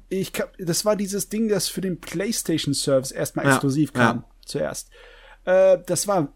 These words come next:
Speaker 1: ein schräger, wirrer Anime,
Speaker 2: Muss ich auch noch gucken.
Speaker 1: aber er hatte ein Ende.
Speaker 2: Wie war's mit Eureka Seven?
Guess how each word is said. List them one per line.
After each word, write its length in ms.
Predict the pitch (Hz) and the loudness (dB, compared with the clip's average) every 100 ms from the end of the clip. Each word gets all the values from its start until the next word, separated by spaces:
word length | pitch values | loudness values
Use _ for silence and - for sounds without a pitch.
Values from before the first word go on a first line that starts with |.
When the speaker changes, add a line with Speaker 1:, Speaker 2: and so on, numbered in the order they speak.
| - | -4
Speaker 1:
ein 200 | 160 160 | -2 0
schräger, 840 | - - 135 165 220 139 123 117 | -2 -2 2 2 2 2 0 0
wirrer 340 | 202 185 127 - | 0 2 -2 0
Anime, 280 | 127 127 127 | 0 2 2
Speaker 2:
Muss 80 | |
ich 100 | 143 | 2
auch 40 | 107 | -2
noch 160 | 98 | -6
gucken. 180 | - 123 | -4 0
Speaker 1:
aber 180 | 147 226 | 0 0
er 120 | 208 | -2
hatte 160 | 139 165 | -2 -2
ein 80 | 135 | 0
Ende. 320 | 190 143 - _ - - | -2 -4 -6 _ -18 -6
Speaker 2:
Wie 160 | 104 | 0
war's 200 | 120 143 | 0 0
mit 120 | 185 143 | 0 4
Eureka 280 | 147 147 127 | 2 2 -2
Seven? 340 | 113 110 | 0 2